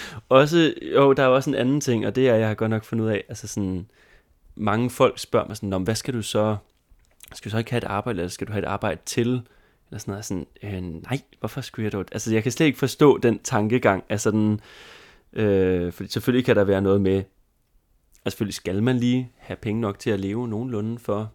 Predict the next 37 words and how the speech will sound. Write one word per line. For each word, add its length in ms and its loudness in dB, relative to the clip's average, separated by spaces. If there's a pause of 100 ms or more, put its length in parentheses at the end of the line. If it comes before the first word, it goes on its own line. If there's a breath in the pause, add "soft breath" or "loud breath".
(140)
men, 480 -2 (1040 soft breath)
øh, 480 -6 (280)
men 140 -6
det 100 2
der 100 4
med 140 2
sådan, 500 -2 (260)
"Nå, 140 -2
men 100 -4
fordi 300 -4
jeg 100 -4
har 80 -2
tid, 300 -4 (180)
så 120 -6
må 100 -2
jeg 100 -4
hellere 260 -2
få 320 -4 (580)
et 120 -4
fuldtidsarbejde," 1000 -6
for 120 -12
eksempel, 280 -12
det 100 -8
kan 100 -8
jeg 80 -6
ligesom 260 -8
slet 500 -6
ikke 200 -10
sætte 200 -6
mig 140 -4
ind 100 -6
i. 140 -10
Så 140 -10
vil 80 0
jeg 140 0
hellere 340 0
arbejde 560 -4